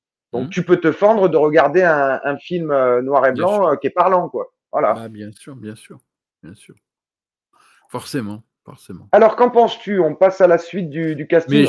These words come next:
Speaker 1: Oh, il y
Speaker 2: je,
Speaker 1: a,
Speaker 2: pas de souci, pas de
Speaker 1: il y a
Speaker 2: souci.
Speaker 1: plus que deux, euh, une actrice et un acteur à, à présenter.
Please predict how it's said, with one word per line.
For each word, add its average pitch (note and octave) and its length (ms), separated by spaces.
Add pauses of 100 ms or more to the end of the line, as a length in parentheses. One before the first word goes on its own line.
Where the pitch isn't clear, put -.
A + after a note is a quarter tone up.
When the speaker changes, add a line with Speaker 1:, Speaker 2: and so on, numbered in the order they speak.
Speaker 1:
Oh, D3 60
il C#3 120
y - 20
Speaker 2:
je, B2+ 40
Speaker 1:
a, B2+ 60
Speaker 2:
pas G3 120
de G3 60
souci, D3+ 400 (260)
pas E3 80
de E3 100
Speaker 1:
il - 60
y D#3+ 40
a C#3+ 40
Speaker 2:
souci. - 140
Speaker 1:
plus F#3+ 80
que G3 80
deux, G3+ 460
euh, E3 340
une A3 180
actrice A#3+ 500
et F#3 40
un F3 140
acteur F3+ 460
à, B2+ 420
à D#3+ 60
présenter. F3 720